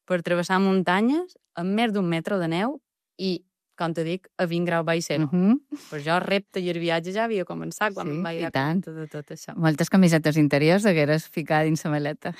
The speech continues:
Speaker 1: Vaig aprendre lo que era la lana merino.
Speaker 2: <laughs>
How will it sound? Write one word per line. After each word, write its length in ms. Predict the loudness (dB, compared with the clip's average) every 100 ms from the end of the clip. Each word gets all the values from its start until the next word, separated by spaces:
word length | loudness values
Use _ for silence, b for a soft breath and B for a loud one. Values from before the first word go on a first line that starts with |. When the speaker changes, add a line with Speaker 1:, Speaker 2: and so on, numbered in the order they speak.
| -14 -10
Speaker 1:
Vaig 180 | -8 -6
aprendre 320 | -4 -2 -2
lo 120 | -2
que 60 | -2
era 60 | -4 -4
la 60 |
lana 240 | -4 -2 -4
merino. 480 | -6 -6 -8 -8 -12
Speaker 2:
<laughs> 560 | -16 -8 -8 _ -20